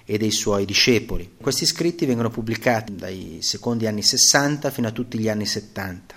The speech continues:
In particolare nel millenovecentosessantacinque si tiene a Londra un colloquio internazionale di filosofia della scienza a cui partecipano tutti i maggiori protagonisti del dibattito epistemologico di quegli anni, tra i quali appunto Kuhn, Popper,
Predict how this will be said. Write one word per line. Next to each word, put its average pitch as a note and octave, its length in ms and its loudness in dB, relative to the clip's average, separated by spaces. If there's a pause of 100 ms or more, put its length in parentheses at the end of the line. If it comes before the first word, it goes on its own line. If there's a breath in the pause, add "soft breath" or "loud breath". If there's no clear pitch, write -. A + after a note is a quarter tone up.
In A#2 120 -2
particolare C#3+ 680 4
nel B2 80 4
millenovecentosessantacinque A#2+ 1400 2
si G#2+ 180 -4
tiene A2+ 240 0
a A2 60 2
Londra A2+ 760 0
un G#2+ 460 -2
colloquio A#2+ 360 0
internazionale A2+ 1000 -2 (260 loud breath)
di G#2 100 -6
filosofia G#2 480 -4
della G2+ 140 -4
scienza D3 400 0
a - 20 -8
cui A2+ 160 -2
partecipano A2+ 680 -4
tutti - 240 -4
i B2 40 4
maggiori A#2 340 2
protagonisti A2+ 680 0
del G2+ 140 -2
dibattito G#2+ 440 -4
epistemologico G2+ 760 -4
di G2 100 -8
quegli G2+ 280 -4
anni, G2+ 320 0 (180)
tra - 140 -4
i A2+ 60 2
quali A2 340 4
appunto G#2+ 460 -4
Kuhn, B2+ 500 0
Popper, A#2 640 -4